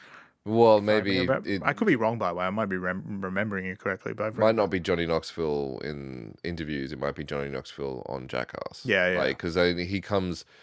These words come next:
Speaker 1: Johnny Knoxville's character in, 'cause it is a character in Jackass. They don't,
Speaker 2: Mm.
Speaker 1: you know, that's not how they live their lives. They, they do have fucked up lives, but he's,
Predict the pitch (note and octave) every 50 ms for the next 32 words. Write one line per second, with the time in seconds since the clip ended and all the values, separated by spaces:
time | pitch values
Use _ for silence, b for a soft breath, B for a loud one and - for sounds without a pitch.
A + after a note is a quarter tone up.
0 | b b - - B2 C#3+ D3 C3+ B2 - - - F#2+ E2+ - - E2 D#2+ E2 E2+
1 | - - E2+ D#2 D2+ D2 C#2 - b b b b b b b _ _ _ _ _
2 | - F2 E2+ D#2 C#2+ - G#2 A#2 B2 C3+ C3+ A#2+ G#2+ - - G2 F#2 E2+ E2 D2+
3 | - D#2 D2 C#2+ D2+ D#2 D#2+ C#2+ - - B1+ - - F2 F#2 F#2 D#2+ - - -
4 | D#2 D#2+ D2+ D2 D#2 - - E2+ D#2 E2 D#2+ C#2+ C#2+ D2 D#2 D#2+ C#2+ C#2+ C#2+ C#2+
5 | C#2+ C#2 C#2 D#2 F2+ E2 D#2+ E2 D#2+ D#2 F2 E2+ D#2 F2+ E2+ E2 E2 E2 D2+ -
6 | - D#2 C#2+ - D2+ C2 - D#2+ D#2 D2 C2+ B1+ - - - - E2 D2 - E2
7 | F#2 F#2 F#2 F#2 F2+ F2 E2 D2+ - -